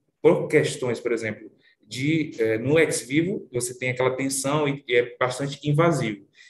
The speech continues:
Então, no in vivo não daria pra reproduzir isso. Então, hoje, basicamente, o que se usa hoje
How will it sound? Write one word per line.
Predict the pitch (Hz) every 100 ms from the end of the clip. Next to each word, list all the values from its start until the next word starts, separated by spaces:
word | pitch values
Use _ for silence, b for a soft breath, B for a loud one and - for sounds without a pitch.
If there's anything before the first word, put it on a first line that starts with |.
| B
Então, | 117 127
no | 139
in | 147
vivo | 143 147
não | 143 143
daria | 147 147
pra | 147
reproduzir | 147 147 143 139 135 139 139
isso. | 165 - - - b b -
Então, | 127 143 139
hoje, | 156 165 147
basicamente, | 135 139 - 139 139 -
o |
que | -
se | - 165
usa | 143 139 135
hoje | 123 131 151 147